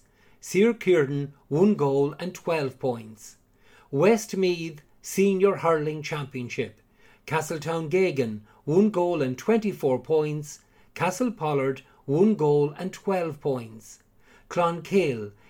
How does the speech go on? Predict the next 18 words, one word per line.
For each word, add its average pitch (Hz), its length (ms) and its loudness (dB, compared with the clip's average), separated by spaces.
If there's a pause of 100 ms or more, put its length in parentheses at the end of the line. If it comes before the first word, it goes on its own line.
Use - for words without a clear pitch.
(160)
eight 202 360 2
goals 170 420 2
and 127 160 -4
seventeen 190 640 -2
points. 156 560 -6 (320)
Father 202 380 6
Dalton's, 143 760 0 (180)
one 185 300 4
goal 143 440 4
and 190 140 -4
five 175 540 -6
points. 120 600 -4 (520)
Raharney, 165 760 2 (220)
two 220 240 4
goals 165 400 2
and 120 160 -4
twenty-one 170 600 0
points. 147 540 -4